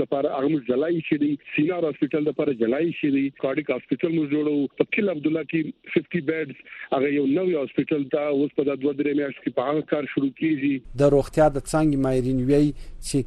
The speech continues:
Speaker 2: کینسر له نسوارو، سګریټ او دغه ډول د شرابو له څښلو څخه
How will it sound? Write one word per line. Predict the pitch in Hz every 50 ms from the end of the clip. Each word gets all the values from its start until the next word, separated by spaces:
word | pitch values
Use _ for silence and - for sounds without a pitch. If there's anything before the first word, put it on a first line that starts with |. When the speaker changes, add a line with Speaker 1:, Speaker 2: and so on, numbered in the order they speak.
| - -
Speaker 2:
کینسر | 135 127 123 - - - 143 143 143 131 131
له | 135 131 131 131
نسوارو، | 123 - - 151 147 147 143 147 147 135 - - -
سګریټ | - 131 123 127 131 139 147 143 - - 139 135
او | 131 135 123 143
دغه | 143 131 135 127 139
ډول | 143 143 143 135 127 135
د | 127 - -
شرابو | 135 131 143 143 135 135 135 131
له | 127
څښلو | 127 - - - 160 156 151 139 135
څخه | 147 127 - -